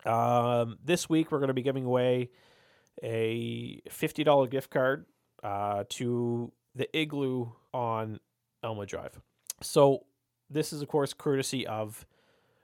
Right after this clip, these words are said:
our Stick Tap of the Week sponsor, Eric Mur-, Murray Realtor. So that's all you have to do. Make a donation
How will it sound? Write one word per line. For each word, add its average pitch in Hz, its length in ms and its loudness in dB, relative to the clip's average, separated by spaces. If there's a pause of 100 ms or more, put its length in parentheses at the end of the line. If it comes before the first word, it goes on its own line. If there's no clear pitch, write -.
(120)
our 127 420 4
Stick - 360 0
Tap 123 240 4
of 120 60 -2
the 117 60 -4
Week 113 180 -4
sponsor, 110 640 -6 (380)
Eric 120 280 0
Mur-, 107 300 -6 (200)
Murray 107 260 -6
Realtor. 95 440 -12 (960)
So 170 440 6 (680)
that's 180 160 0
all 214 100 6
you 185 60 6
have 175 100 4
to 131 80 -10
do. 101 200 -12 (440)
Make 180 200 0
a 214 60 2
donation 151 760 4